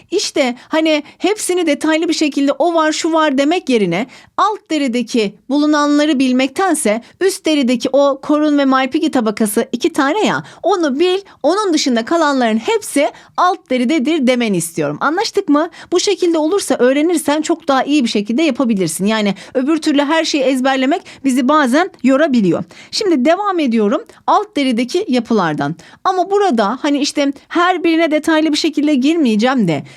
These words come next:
bu mekanoreseptörlere girmek istiyorum. Çünkü zaten mep kitabımızda da olan kısımlardan biri.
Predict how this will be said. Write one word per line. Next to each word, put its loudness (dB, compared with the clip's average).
bu 0
mekanoreseptörlere 0
girmek 0
istiyorum. 0
Çünkü 0
zaten 0
mep 2
kitabımızda 0
da 2
olan 0
kısımlardan 2
biri. 2